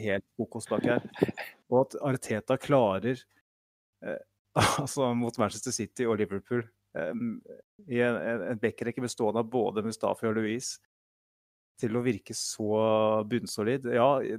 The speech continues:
innledningsvis så var det litt rot i begge matchene, men etter hvert så var det et vanvittig kollektiv effort som bare... og enkeltspillere som sto fram, og bare se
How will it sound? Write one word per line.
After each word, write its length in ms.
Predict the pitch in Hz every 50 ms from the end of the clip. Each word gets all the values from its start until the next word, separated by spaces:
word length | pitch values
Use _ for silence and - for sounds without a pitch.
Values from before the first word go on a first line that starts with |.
| 117 - _ _ _ _ - -
innledningsvis 560 | 123 117 117 113 113 120 120 - 135 131 123
så 80 | - 123
var 160 | 113 104 110
det 100 | 113 117 113
litt 60 | 113
rot 100 | 110 107
i 60 | 127 120
begge 220 | 104 104 104 113 113
matchene, 320 | 113 107 - - 120 123
men 100 | 127 120 113
etter 100 | - 123
hvert 160 | 113 117 -
så 140 | - - 135
var 300 | 120 107 92 92 95 117 139
det 60 | 143 - _ _ _ -
et 100 | - - _ _ _ - 131
vanvittig 640 | 131 139 120 - 117 - - _ _ _ - 135 -
kollektiv 520 | - 117 104 104 113 110 - 131 127 127 113
effort 320 | - - 147 143 - -
som 160 | - 135 135 135
bare... 400 | 131 120 117 120 117 117 117 110 - _ _ _ _ _ _ _ _ _ -
og 260 | 135 135 135 135 131 123
enkeltspillere 540 | 123 104 - 127 117 - - 127 127 131 -
som 80 | 151 139
sto 220 | - - 139 113
fram, 320 | - - 117 120 135 143 143 139
og 320 | 135 135 135 139 143 139 - - - - _ _ _ _ _ _ _ _ _ _ _ - 147
bare 160 | 143 147 151
se 220 | - - 165 127